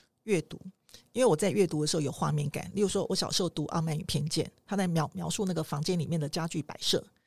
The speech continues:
的时候，我就开始脑筋里面开始在想那个整个房间里面它是怎么摆设。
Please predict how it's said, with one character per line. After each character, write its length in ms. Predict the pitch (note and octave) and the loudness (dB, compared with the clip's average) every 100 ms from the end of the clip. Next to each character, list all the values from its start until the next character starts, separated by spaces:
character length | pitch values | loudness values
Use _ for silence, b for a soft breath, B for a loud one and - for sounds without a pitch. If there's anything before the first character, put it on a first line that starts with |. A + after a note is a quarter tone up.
| _ | _
的 80 | - | -2
时 140 | - | 2
候， 80 | F#3 | 2
我 80 | C#3 | 0
就 80 | - | 0
开 140 | F#3 | -2
始 100 | F3 | -2
脑 160 | D3+ D#3 | -4 -4
筋 160 | F3 | -4
里 60 | E3 | -4
面 180 | D#3+ D#3+ | -4 -2
开 140 | F3 | -2
始 120 | F3 | -2
在 140 | D3+ D#3+ | -2 -2
想 240 | - - | -2 -4
那 80 | - | -4
个 80 | D#3 | -4
整 160 | - - | -4 -6
个 80 | D#3+ | -6
房 180 | D3+ D3+ | -4 -2
间 160 | F3+ | 0
里 100 | D#3+ | 0
面 160 | E3 D#3 | 0 -2
它 80 | E3 | -2
是 140 | D#3+ | -4
怎 100 | - | -6
么 80 | C#3+ | -8
摆 180 | - E3 | -8 -2
设。 180 | - | -2